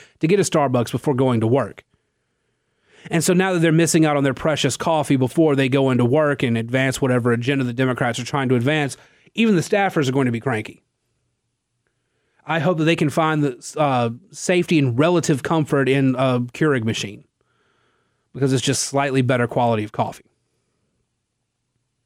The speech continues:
I say that like I don't drink Starbucks if I have the opportunity, especially if I'm driving. It's terrible coffee, but sometimes you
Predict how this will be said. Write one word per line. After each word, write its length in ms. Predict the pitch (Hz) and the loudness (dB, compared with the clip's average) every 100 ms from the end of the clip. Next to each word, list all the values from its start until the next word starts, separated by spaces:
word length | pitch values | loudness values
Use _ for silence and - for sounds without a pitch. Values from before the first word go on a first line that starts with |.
| _ _ _ _ _ _ _ | _ _ _ _ _ _ _
I 120 | - 123 | -6 -2
say 160 | 131 | 0
that 160 | 110 110 | -2 -4
like 120 | 113 | -6
I 100 | 113 | -4
don't 200 | 107 107 | -4 -6
drink 380 | 117 110 - - | -8 -10 -12 -16
Starbucks 480 | - 113 113 113 117 | -10 -6 -4 -6 -6
if 60 | |
I 40 | 110 | -8
have 180 | 117 | -8
the 120 | 110 110 | -8 -10
opportunity, 420 | 107 117 117 113 | -14 -12 -12 -12
especially 360 | - 117 - | -10 -10 -10
if 100 | 110 | -14
I'm 100 | - | -16
driving. 360 | 120 110 104 - _ _ _ - | -14 -12 -14 -18 _ _ _ -10
It's 180 | 160 - | -8 -4
terrible 320 | 226 254 139 | 0 0 0
coffee, 480 | 110 139 104 - - _ _ _ _ _ _ _ _ _ _ _ _ - | -4 -6 -6 -10 -20 _ _ _ _ _ _ _ _ _ _ _ _ -10
but 240 | 135 151 | -4 -2
sometimes 640 | 139 180 160 165 147 143 127 | 0 -2 0 -2 -2 -2 -4
you 320 | 131 123 | -4 -6